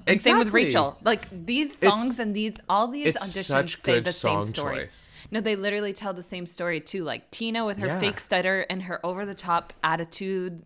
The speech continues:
Speaker 1: and her
Speaker 2: And,
Speaker 1: over the
Speaker 2: like,
Speaker 1: top personality and her over the top song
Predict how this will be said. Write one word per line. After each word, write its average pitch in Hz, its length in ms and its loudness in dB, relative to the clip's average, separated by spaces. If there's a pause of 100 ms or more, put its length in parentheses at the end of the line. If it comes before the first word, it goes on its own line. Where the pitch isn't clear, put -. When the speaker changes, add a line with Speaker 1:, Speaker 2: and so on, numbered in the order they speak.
Speaker 1:
and 175 160 -4
her 175 160 -8
Speaker 2:
And, 139 140 4
Speaker 1:
over 135 100 2
the 123 60 4
Speaker 2:
like, - 80 -6
Speaker 1:
top - 260 0
personality 170 680 -2
and 160 120 -6
her 160 180 -8
over 175 180 -6
the 190 140 -10
top 180 300 -6
song 214 580 2